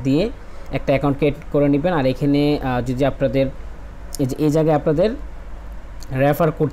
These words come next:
চাবে, যদি রেফার কোড না থাকে সেক্ষেত্রে আমার এখান থেকে রেফার কোডটা কপি করে, এই যে এখানে কপি করে রেফার কোডটা বসে আপনি অ্যাকাউন্ট ক্রিয়েট করে নেবেন। ওকে, so আশা করি আপনারা অ্যাকাউন্ট কীভাবে ক্রিয়েট করতে হয় সেটা আপনারা already সবাই জানেন। আর অ্যাকাউন্টটা ক্রিয়েট করার পরে আপনারা কী করবেন,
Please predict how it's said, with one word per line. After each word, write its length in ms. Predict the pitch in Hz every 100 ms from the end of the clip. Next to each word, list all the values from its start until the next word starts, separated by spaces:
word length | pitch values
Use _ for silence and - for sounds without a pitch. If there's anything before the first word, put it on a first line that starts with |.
| -
চাবে, 160 | 113 107
যদি 140 | 131
রেফার 240 | 147 139 147
কোড 140 | 156
না 160 | 165 147
থাকে 220 | 147 175 220
সেক্ষেত্রে 340 | 156 131 -
আমার 220 | 120 123
এখান 180 | 127 139
থেকে 140 | 147 151
রেফার 160 | 127 123
কোডটা 200 | 147 131 -
কপি 180 | 165 185 170
করে, 140 | 147 202
এই 40 | 139
যে 100 | 131
এখানে 180 | 139 143
কপি 180 | - 165 160
করে 120 | 247 285 - - -
রেফার 200 | 127 127
কোডটা 200 | 131 147
বসে 260 | 135 139 196
আপনি 100 | 156 127
অ্যাকাউন্ট 220 | 131 131
ক্রিয়েট 160 | 147 -
করে 100 | 123 110
নেবেন। 180 | 107 104 - -
ওকে, 180 | 139 208 165 - - - -
so 40 | -
আশা 200 | 131 -
করি 120 | 165
আপনারা 340 | 165 - 170 170
অ্যাকাউন্ট 360 | 147 135 160 165
কীভাবে 240 | 160 160 156
ক্রিয়েট 240 | - 165 -
করতে 180 | 147
হয় 80 | 214
সেটা 240 | 226 139 131
আপনারা 240 | 139 131 123
already 260 | 123 131 139 -
সবাই 240 | 123 131 120
জানেন। 340 | 123 120 175 285 - - - -
আর 300 | 131 120 117
অ্যাকাউন্টটা 380 | 120 135 156 156 -
ক্রিয়েট 180 | 202 180
করার 160 | 165 156 -
পরে 140 | 165
আপনারা 260 | 185 131 151
কী 60 | 160
করবেন, 260 | 160 156